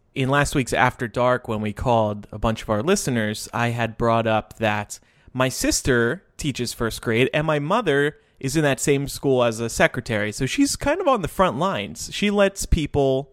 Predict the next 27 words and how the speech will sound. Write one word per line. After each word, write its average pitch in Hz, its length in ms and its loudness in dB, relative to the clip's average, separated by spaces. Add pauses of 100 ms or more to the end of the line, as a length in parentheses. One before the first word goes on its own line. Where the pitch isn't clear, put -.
(140)
into 131 520 0
the 113 100 -6
school - 440 0 (300)
through 131 180 -2
the, 120 320 4
the 123 80 -6
buzzing 143 400 2
system. - 400 -12 (1400)
So - 140 -2
I've 320 120 4
been 311 140 2
thinking 294 320 0
about 110 320 0
this. 104 400 -2 (300)
Um, 135 500 0 (800)
and 202 500 2 (960)
first - 360 -4
of 143 100 -2
all, 123 500 0
how 240 200 2
would 277 160 0
this 214 160 0
affect - 600 -2
teacher 175 380 2
and 131 140 2
student 139 340 2
relations 110 760 -4